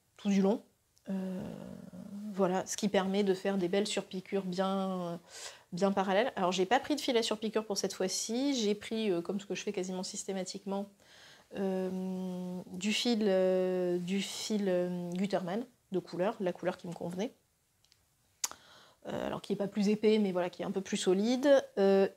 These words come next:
et à part pour certains endroits où je, où j'ai testé sur des chutes et où j'ai vu que le fil de canette remontait, j'ai pas systématiquement mis un fil de canette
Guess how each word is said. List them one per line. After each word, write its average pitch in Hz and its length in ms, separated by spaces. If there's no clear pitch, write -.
et 226 420
à 202 100
part 214 220
pour - 160
certains 208 380
endroits 202 380
où 214 100
je, 185 960
où 180 160
j'ai 175 220
testé 202 480
sur 180 160
des 175 120
chutes 208 320
et 175 60
où 180 60
j'ai 180 100
vu 196 100
que 190 100
le 170 40
fil 214 220
de 196 80
canette 190 300
remontait, 190 440
j'ai 208 120
pas 196 160
systématiquement 180 680
mis 190 140
un 208 80
fil 202 180
de 190 80
canette 180 320